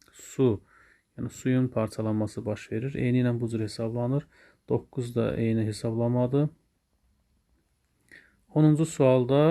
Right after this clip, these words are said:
e, nə deyir? Demək, dörd yüz qram iyirmi faizli, e, mis sulfat məhlulunun elektroliz zamanı katodda neçə qram mis ayrılar? Biz əvvəlcə mis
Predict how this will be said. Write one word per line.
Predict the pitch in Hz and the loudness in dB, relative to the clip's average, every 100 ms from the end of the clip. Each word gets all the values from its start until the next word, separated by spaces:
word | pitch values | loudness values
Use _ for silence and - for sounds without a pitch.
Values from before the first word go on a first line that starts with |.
| 170 | 2
e, | - 127 123 127 | 0 0 0 0
nə | 123 120 | -2 -2
deyir? | 131 156 | -2 0
Demək, | 131 127 123 120 | 0 0 0 -2
dörd | 143 139 | 0 0
yüz | 127 | 0
qram | 131 127 | -4 0
iyirmi | 127 131 | 0 -2
faizli, | 127 127 123 117 120 117 - _ _ _ _ _ - - - - _ _ - | -4 -2 -2 -2 -4 -6 -8 _ _ _ _ _ -20 -20 -20 -20 _ _ -6
e, | 131 123 | -2 0
mis | 135 - | 0 -2
sulfat | 139 135 131 | 0 2 2
məhlulunun | 123 131 | 2 2
elektroliz | 123 117 135 120 | 0 0 -2 0
zamanı | 123 123 156 | 0 0 0
katodda | 156 127 - 143 | -2 -4 -2 -4
neçə | 135 135 131 | -2 -2 -2
qram | 127 | 0
mis | 131 - | 0 -2
ayrılar? | 120 117 113 117 127 | -4 -2 -2 -4 -4
Biz | 131 | 0
əvvəlcə | 135 139 131 135 | 2 2 0 0
mis | 135 127 | 0 -2